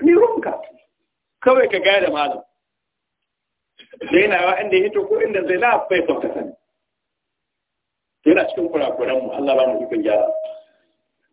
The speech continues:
Abu na goma sha ɗaya daga cikin kurakuran ɗaliban ilimi game da malaman su, rashin lizimtar tsare-tsaren makaranta da karatu da lokaci. Sai a ga makarantun ne na zaure suna da tsari.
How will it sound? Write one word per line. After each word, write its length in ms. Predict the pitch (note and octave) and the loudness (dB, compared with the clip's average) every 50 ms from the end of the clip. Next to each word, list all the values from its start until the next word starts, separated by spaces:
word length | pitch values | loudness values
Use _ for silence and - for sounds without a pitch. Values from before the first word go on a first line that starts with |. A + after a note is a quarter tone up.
| _ _ _ _ _ _ - | _ _ _ _ _ _ -2
Abu 140 | - - A3+ | 0 2 2
na 80 | A#3+ A3 | 2 4
goma 240 | A3+ B3 A#3+ A3+ G3 | 4 4 4 2 0
sha 80 | G#3 G#3+ | -4 -2
ɗaya 120 | G#3 A3 | -2 -2
daga 140 | G#3+ - - | -2 -4 -4
cikin 200 | - A3+ G#3+ - | -4 -4 -4 -2
kurakuran 480 | G3+ F#3 F3+ E3+ - - - G3+ G3+ - | 0 0 2 2 2 2 2 2 2 2
ɗaliban 500 | - F3 D#3 D3 C#3+ C3+ D3 F3 G3 G3 | 2 2 2 2 0 -2 -2 -2 -2 -2
ilimi 400 | G#3 G#3+ G3+ F#3 F#3 G3 G3+ G3+ - | -2 -2 0 0 0 -2 -2 0 0
game 180 | E3+ E3 F3+ | 2 2 2
da 80 | F3+ F3 | 2 2
malaman 520 | E3 D#3+ D3+ D3+ D3 D#3 E3+ F#3+ G3+ G3+ G3 | 2 0 0 0 0 -2 -2 -2 -2 -2 0
su, 300 | F#3+ F#3 F#3 F#3 - - | 2 2 2 2 2 -2
rashin 380 | - D3+ F#3 G#3+ G#3 G#3 G3+ G3 | -2 -2 0 0 0 0 -2 -2
lizimtar 640 | F#3 E3+ D#3+ C#3+ D3+ G3 G3+ - - F#3+ E3 D#3 - | 0 0 -2 0 0 0 0 0 2 2 0 0 0
tsare-tsaren 640 | - D#3 D#3+ E3 F#3 - - F#3 - - D3 D3+ D#3 | 0 2 2 2 0 0 -2 -2 -2 -2 -2 -2 -2
makaranta 640 | D#3+ D#3 D#3 D#3 D#3+ D#4 - D#3 - - D#3 D3+ - - - - _ _ - | -2 -2 0 2 2 2 2 0 -2 -4 -4 -4 -6 -8 -12 -20 _ _ -14
da 80 | C#3+ C#3+ C3+ | -12 -4 0
karatu 320 | D#3 D#3 D#3+ E3 - - - | 2 2 4 2 2 0 -2
da 80 | F#3+ E3+ | 0 0
lokaci. 460 | D#3 D3+ D#3 D3 - - - - - - _ _ _ _ _ _ _ _ _ _ _ _ | 0 2 0 -2 -2 -6 -10 -12 -16 -18 _ _ _ _ _ _ _ _ _ _ _ _
Sai 100 | - F#3 | 0 0
a 200 | F#3+ F#3+ F3+ - | 2 2 0 -2
ga 80 | F3 F3 | -2 -2
makarantun 560 | E3+ D#3+ - - D#3+ D#3+ D#3 D#3+ G3 G#3+ A3+ | -2 -2 -2 -2 0 0 0 -2 -2 -4 0
ne 320 | A3 G#3 G3+ G3 G3 F#3+ - - - | 4 4 4 4 2 0 -4 -6 -6
na 160 | E3 F3+ F#3 | -4 -2 -2
zaure 280 | F#3 A3 A3 G#3+ G#3 G3 | 0 0 0 2 2 2
suna 180 | F#3+ G3+ F#3 E3 | 2 0 -2 -2
da 80 | D3 C3 | -4 -4
tsari. 340 | - - C#3+ D3 D3 C#3+ | -4 -2 0 0 0 0